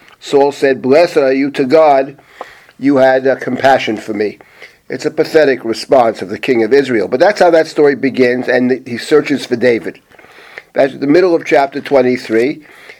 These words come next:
and the story will continue in twenty-four. Chapter twenty-six begins,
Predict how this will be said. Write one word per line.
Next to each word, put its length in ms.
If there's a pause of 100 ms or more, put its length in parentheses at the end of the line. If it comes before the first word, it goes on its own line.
and 160
the 180
story 360
will 80
continue 500
in 80
twenty-four. 720 (400)
Chapter 300
twenty-six 920 (720)
begins, 680